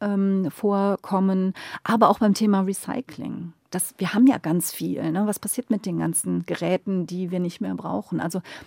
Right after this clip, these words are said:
dass wir eine stärkere, viel stärkere Quote einführen, dass solche, solche Rohstoffe auch wieder gewonnen werden.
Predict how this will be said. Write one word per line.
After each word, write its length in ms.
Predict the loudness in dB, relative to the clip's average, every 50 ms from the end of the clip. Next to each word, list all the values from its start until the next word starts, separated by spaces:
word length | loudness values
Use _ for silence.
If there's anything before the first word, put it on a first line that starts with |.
| -12 _
dass 180 | -6 -4 -2 0
wir 60 | 2
eine 100 | 2 2
stärkere, 520 | 0 0 -2 -2 -2 -2 -2 -2 -2 -2
viel 240 | -2 0 0 2 2
stärkere 420 | 0 -2 -4 -4 -2 -2 -4 -4
Quote 360 | -4 -6 -6 -4 -4 -4 -4 -4
einführen, 540 | -2 0 -2 -2 -2 -4 -2 -2 -2 -2 -4 -6 -12 -20 -8 _
dass 220 | -2 -2 0 0
solche, 460 | 0 0 -2 -2 -4 -4 -4 -4 -6 -6
solche 320 | -8 -8 -10 -8 -8 -8
Rohstoffe 400 | -6 -6 -8 -8 -10 -12 -10 -10
auch 160 | -12 -10 -8
wieder 160 | -8 -8 -8
gewonnen 420 | -8 -10 -12 -12 -12 -10 -10 -10 -10
werden. 280 | -12 -12 -12 -12 -14